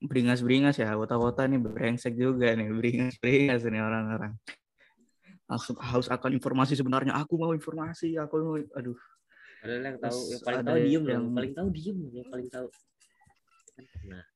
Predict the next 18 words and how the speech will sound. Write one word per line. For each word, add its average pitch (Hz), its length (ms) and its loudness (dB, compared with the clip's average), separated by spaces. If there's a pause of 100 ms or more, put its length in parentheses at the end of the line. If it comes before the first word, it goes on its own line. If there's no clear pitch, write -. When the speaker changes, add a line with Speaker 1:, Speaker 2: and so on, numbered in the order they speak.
(520)
Speaker 2:
ya 92 140 -12
udahlah 90 380 -10
ya. - 80 -6 (340)
Tapi - 300 -2
itu - 100 -4
lucu 131 380 0
sih, 117 100 -4
Speaker 1:
Terus 127 140 0
Speaker 2:
tapi 101 160 -10
itu - 80 -6
Speaker 1:
udah 120 260 -2 (300)
Speaker 2:
lucu. - 160 -10
Speaker 1:
apa? 143 220 -2 (340)
Hmm. 117 180 -6 (1200)
Akhirnya 143 380 0 (200)
aku 143 220 -2
kan 196 120 4
bikin 143 320 2